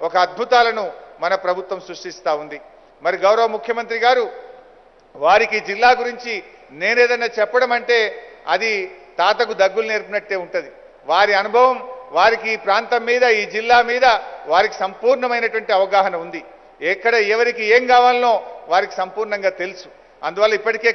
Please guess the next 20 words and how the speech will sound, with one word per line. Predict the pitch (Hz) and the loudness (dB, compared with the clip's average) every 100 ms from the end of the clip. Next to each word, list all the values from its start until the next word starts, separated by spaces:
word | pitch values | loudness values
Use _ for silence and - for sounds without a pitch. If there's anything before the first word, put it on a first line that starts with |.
| 202 | 2
కాలాతీతమైంది. | 202 233 233 226 220 220 233 240 202 - - - | 4 4 4 -2 -2 -2 -2 -6 -8 -16 -20 -4
పొద్దున్నుంచి | 180 180 240 240 240 247 | -4 0 0 -2 -4 -6
ముఖ్యమంత్రి | 226 240 240 233 233 | -4 -4 -4 -4 2
గారు | 240 247 208 - - - | 4 4 0 -6 -18 -4
ఇవాళ | 180 214 196 | 2 4 6
డబుల్ | 208 254 254 | 4 6 4
బెడ్‌రూమ్ | 247 247 240 | 4 0 -2
ఇల్లు | 240 240 185 - - - - | 0 0 0 -8 -18 -18 0
ప్రారంభించారు. | 180 220 220 214 214 208 196 | 2 2 0 -6 0 0 0
మన | 185 190 | -4 -6
కొల్లూరులో | 202 226 233 247 262 214 - - - - 175 | -4 0 2 4 4 4 -4 -16 -20 -6 0
మన | 202 185 | 2 4
డబుల్ | 208 262 | 4 4
బెడ్‌రూమ్ | 254 240 240 233 | 2 2 -2 -4
ఇల్లు | 226 220 | -6 0
ప్రారంభించి, | 214 220 214 214 214 202 - - _ 139 | 0 0 -6 -10 -12 -12 -14 -20 _ -4
మేధా | 180 233 240 233 220 | 2 4 6 6 4
రైల్వే | 233 240 233 208 - - - | 2 2 2 0 -10 -20 -6
కోచ్ | 196 262 254 | 2 2 2
ఫ్యాక్టరీని | 247 240 240 233 | -2 -2 -4 -8